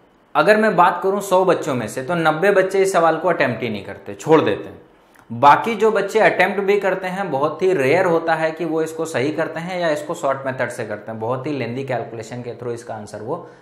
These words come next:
निकालते हैं। तो इन तरीके के सवालों को कैसे समझेंगे, कैसे एकदम छोटे में आंसर निकालेंगे,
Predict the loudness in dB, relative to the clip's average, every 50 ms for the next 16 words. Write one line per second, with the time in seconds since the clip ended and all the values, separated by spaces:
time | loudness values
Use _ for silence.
0 | _ -10 -2 0 2 2 2 0 -6 -14 -16 -18 -20 _ _ _ _ -20 -20 -20
1 | _ -20 _ _ _ 8 10 10 10 10 8 4 0 0 0 0 0 2 2 4
2 | 4 4 2 2 0 -2 -2 -2 0 0 2 2 2 2 0 -2 -2 -2 -2 -2
3 | -2 -4 -6 -8 -6 0 2 2 2 2 0 -2 -2 -2 -4 -4 -2 -2 -4 -4
4 | -4 -4 -4 -4 -4 -4 -6 -6 -6 -4 -4 -4 -4 -6 -6 -6 -6 -8 -6 -6
5 | -6 -6 -4 -4 -4 -2 -2 -4 -4 -6 -4 -4 -4 -4 -4 -4 -4 -2 -2 -2
6 | -4 -6 -6 -6 -6